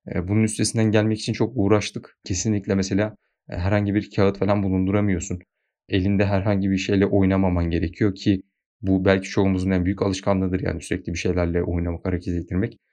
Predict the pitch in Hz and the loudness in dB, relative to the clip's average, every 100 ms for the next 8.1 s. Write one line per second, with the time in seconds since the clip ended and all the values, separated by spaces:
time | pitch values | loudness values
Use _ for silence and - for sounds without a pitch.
0 | _ _ 107 95 98 101 98 101 95 98 | _ _ 0 4 4 2 0 0 0 0
1 | 101 101 - _ _ _ - 85 85 87 | 0 -2 -10 _ _ _ -4 -2 -2 -6
2 | - 101 90 95 92 - 98 92 95 90 | -2 0 0 -4 -4 0 0 2 0 -2
3 | - _ - 92 87 92 87 87 - 90 | -4 _ -2 -2 0 0 -2 -4 -2 -2
4 | 85 - 98 90 92 - 90 87 87 90 | -2 -6 -6 -4 -4 -2 -2 0 0 -2
5 | - _ - 92 90 90 87 - 90 85 | -4 _ -6 -2 -2 -4 -6 -2 -2 -2
6 | 95 90 87 101 120 - _ _ _ - | -2 0 -2 -2 -4 -6 _ _ _ -2
7 | 104 95 104 113 - 104 98 98 101 117 | 0 2 2 0 0 0 0 2 2 2